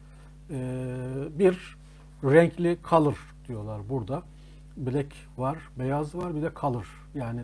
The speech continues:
kahverengi olanlara da color diyorlar. Böyle bir, e, Muhafazakar Parti'nin başbakanı, başkanı ve başbakan olmuş oldu. E, Rishi Sunak'ın seçilmesinin temel sebebi ekonomist olması.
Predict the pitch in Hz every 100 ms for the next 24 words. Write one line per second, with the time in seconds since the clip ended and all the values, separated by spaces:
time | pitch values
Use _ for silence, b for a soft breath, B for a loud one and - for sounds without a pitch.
0 | - - 113 120 127 127 135 120 120 120
1 | 131 170 - 147 123 104 123 214 196 202
2 | 185 226 - B B B - 165 147 147
3 | 143 151 170 - - - - - - 160
4 | 147 143 147 143 175 - 135 - 175 156
5 | 185 - 151 180 202 440 - - 254 160
6 | 127 147 - - 151 202 180 175 196 -
7 | - 180 - 151 143 135 117 117 127 113
8 | 175 - B B B B B - 165 170
9 | 214 - - 226 233 226 - 214 208 202
10 | - 196 190 - 185 180 175 185 233 -
11 | 165 156 - 123 107 107 -